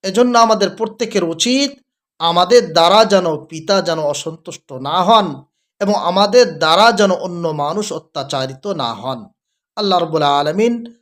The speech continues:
আমাদেরকে এই তিনজন ব্যক্তির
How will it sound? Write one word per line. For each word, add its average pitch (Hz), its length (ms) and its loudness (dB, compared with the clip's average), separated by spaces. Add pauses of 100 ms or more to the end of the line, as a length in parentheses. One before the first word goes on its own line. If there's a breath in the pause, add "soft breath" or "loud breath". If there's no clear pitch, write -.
(220)
আমাদেরকে 170 880 0 (440)
এই 190 160 0
তিনজন 208 640 -4
ব্যক্তির 185 800 -4